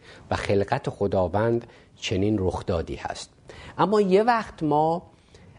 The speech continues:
از خلقت برای مخلوق میپرسیم، از خلقت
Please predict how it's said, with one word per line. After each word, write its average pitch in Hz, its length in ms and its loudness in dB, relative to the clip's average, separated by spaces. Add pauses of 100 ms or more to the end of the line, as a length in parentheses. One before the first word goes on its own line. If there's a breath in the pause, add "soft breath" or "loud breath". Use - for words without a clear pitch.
از 107 220 0
خلقت 113 760 0
برای 120 420 4
مخلوق 160 680 4
میپرسیم، 76 680 -4 (1000)
از 110 180 2
خلقت 110 480 2